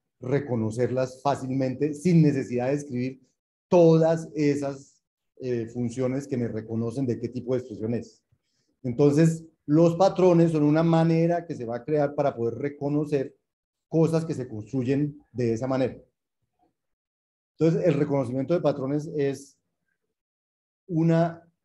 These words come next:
una alternativa a no hacer las clases como las estábamos construyendo allí.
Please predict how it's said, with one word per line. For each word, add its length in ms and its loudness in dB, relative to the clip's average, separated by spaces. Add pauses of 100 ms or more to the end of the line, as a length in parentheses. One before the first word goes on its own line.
(600)
una 200 -2
alternativa 920 -6
a 120 -8
no 160 -6
hacer 220 -4
las 140 -2
clases 320 -4
como 180 -8
las 100 -6
estábamos 320 -6
construyendo 440 -4
allí. 200 -4